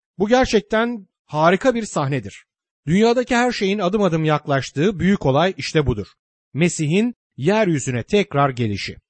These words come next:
Bu olayın resimde nereye yerleştiğini anımsatmak isterim. Vahiy dördüncü bölüm ila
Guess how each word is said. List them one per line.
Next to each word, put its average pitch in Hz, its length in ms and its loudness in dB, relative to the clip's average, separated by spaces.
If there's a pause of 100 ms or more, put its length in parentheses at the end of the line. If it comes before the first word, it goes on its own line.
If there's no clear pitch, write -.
(220)
Bu 220 220 4
olayın 220 320 4
resimde 202 540 0
nereye 220 300 2
yerleştiğini 175 880 0
anımsatmak 170 540 0
isterim. 123 360 -4
Vahiy 202 280 0
dördüncü 156 440 4
bölüm 190 200 2
ila 117 320 -2